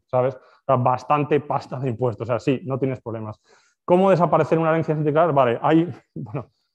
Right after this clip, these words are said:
desaparecer una herencia sin declarar es un poco loco, pero sí,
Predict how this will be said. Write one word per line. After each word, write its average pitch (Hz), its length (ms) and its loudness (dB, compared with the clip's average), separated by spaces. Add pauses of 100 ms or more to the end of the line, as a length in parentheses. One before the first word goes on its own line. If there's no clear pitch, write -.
(100)
desaparecer 135 500 0
una 165 80 0
herencia 156 160 -4
sin 160 80 -4
declarar 156 300 0
es 139 220 -8
un 147 100 -4
poco 139 320 -2
loco, 117 380 -8
pero 127 180 -2
sí, 139 260 -2